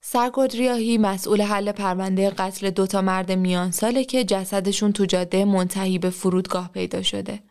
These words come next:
یکیشون مسافریه که قصد مهاجرت همیشگی از کشور رو داشته و اون یکی هم راننده بوده.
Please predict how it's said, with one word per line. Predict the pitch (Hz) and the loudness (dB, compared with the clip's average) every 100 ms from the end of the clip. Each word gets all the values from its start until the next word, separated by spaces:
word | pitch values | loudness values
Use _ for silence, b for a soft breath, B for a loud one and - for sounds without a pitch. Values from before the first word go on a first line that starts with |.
| _ _ _ _ _ _ _ 240 | _ _ _ _ _ _ _ 0
یکیشون | 254 254 247 254 | 0 0 0 2
مسافریه | 220 202 202 202 202 208 | 2 2 -2 2 2 2
که | 202 | 0
قصد | 208 202 190 | -4 -4 -2
مهاجرت | 208 196 196 196 190 185 | -2 0 0 2 0 0
همیشگی | 190 196 190 185 196 190 | -2 0 0 0 0 0
از | 190 185 | 0 -2
کشور | 202 180 190 247 | -4 -2 0 -2
رو | 294 | -2
داشته | 285 269 - 277 | 0 -2 0 0
و | |
اون | 285 202 | 2 4
یکی | 202 190 190 | 4 4 2
هم | 214 220 208 | 0 2 0
راننده | 185 180 180 180 180 | -2 -2 -2 -2 -2
بوده. | 180 - | -4 -10